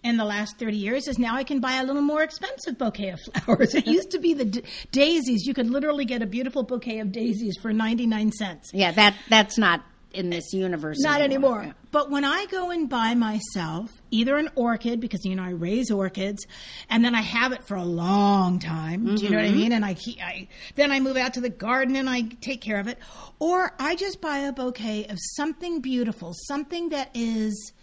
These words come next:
Speaker 1: <sighs> beautiful
Speaker 2: Something that
Speaker 1: to
Speaker 2: makes
Speaker 1: look
Speaker 2: you,
Speaker 1: at.
Speaker 2: right, that makes you, you look at it. Like I had flowers that I bought
Speaker 1: Everywhere.
Speaker 2: yesterday, and I look at them, and it just, you just feel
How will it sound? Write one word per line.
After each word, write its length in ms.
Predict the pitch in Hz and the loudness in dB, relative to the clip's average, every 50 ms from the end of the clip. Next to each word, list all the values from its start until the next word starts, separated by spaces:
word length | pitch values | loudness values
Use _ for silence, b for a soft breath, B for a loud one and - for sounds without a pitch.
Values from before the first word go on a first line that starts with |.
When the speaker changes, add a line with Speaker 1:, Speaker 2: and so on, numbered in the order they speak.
| B B B B B B B B B B B B B B B B B B | B B B B B B B B B B B B B B B B B B
Speaker 1:
<sighs> 440 | B B B B B B B B - | B B B B B B B B 2
beautiful 360 | 240 277 285 302 - 320 294 | 4 4 4 4 4 4 4
Speaker 2:
Something 120 | 392 247 233 262 | 4 6 8 8
that 80 | 294 277 - | 6 6 4
Speaker 1:
to 100 | 320 311 | 4 6
Speaker 2:
makes 220 | 277 254 226 - - | 6 4 2 -2 -6
Speaker 1:
look 100 | 196 190 | -6 -6
Speaker 2:
you, 60 | 226 | -4
Speaker 1:
at. 80 | 226 - | 0 2
Speaker 2:
right, 260 | 277 339 392 - - | 2 2 2 0 -2
that 120 | 240 202 | -2 0
makes 280 | 208 240 254 247 - - | 0 0 0 0 -2 0
you, 200 | 254 247 233 233 b b b b | 0 0 0 -2 b b b b
you 140 | - 226 220 | 0 0 2
look 300 | 214 226 285 381 - - | 4 2 2 2 2 2
at 80 | 349 226 | 2 2
it. 180 | 196 170 - | 2 2 2
Like 200 | 190 196 196 202 | 0 -2 0 2
I 100 | 220 226 | 2 2
had 240 | 226 233 220 214 - | 2 2 0 -2 -4
flowers 480 | - 208 185 190 190 196 202 196 - - | -2 -2 0 0 0 0 -2 -4 -4 -6
that 100 | 196 175 | -4 -2
I 100 | 170 175 | 0 0
bought 80 | 311 | 2
Speaker 1:
Everywhere. 160 | - 302 277 254 | 2 2 2 2
Speaker 2:
yesterday, 560 | 214 185 180 180 175 - 185 170 165 170 170 B B B B B B - - | 2 2 0 0 -2 -2 0 2 2 0 0 B B B B B B -2 2
and 160 | 214 220 208 | 2 2 4
I 120 | 185 202 208 | 2 2 0
look 320 | 190 196 226 277 - - | 2 0 0 -2 0 -2
at 140 | 339 - - | -6 -4 -2
them, 320 | 202 180 165 165 185 - - _ | 0 0 0 0 -4 -8 -8 _
and 140 | - 208 208 | -4 -4 -2
it 100 | 208 202 | -4 -4
just, 420 | - - 269 302 294 - - - - - | -4 -4 -4 -4 -4 -8 -12 -14 -8 -6
you 120 | 233 233 | -6 -4
just 220 | - 330 339 - | -4 -6 -8 -2
feel 180 | - 330 480 | 0 0 0